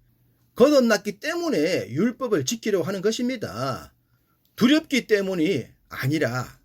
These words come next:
감사해서 말입니다. 하나님은 모든 자들이 이러한 감사 가운데 살기를 원하십니다.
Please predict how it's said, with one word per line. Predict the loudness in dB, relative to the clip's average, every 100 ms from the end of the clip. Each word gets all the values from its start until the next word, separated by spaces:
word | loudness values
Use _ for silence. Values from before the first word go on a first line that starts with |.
| _
감사해서 | -8 -4 -4 -4 -4 -4
말입니다. | -6 -6 -8 -10 -16 -20 _ _ _ _ _ _ _
하나님은 | -2 2 4 4 2 -6 _ _ _
모든 | -4 2 4 4
자들이 | 0 -2 0 0 0 -2 -8 _ _ -6
이러한 | -4 2 2 2 -2
감사 | -6 -6 -2 -2 -2
가운데 | -4 -4 -4 -4
살기를 | -6 -8 -8 -6 -4 -4 -6
원하십니다. | -4 -4 -4 -8 -16 -18 -20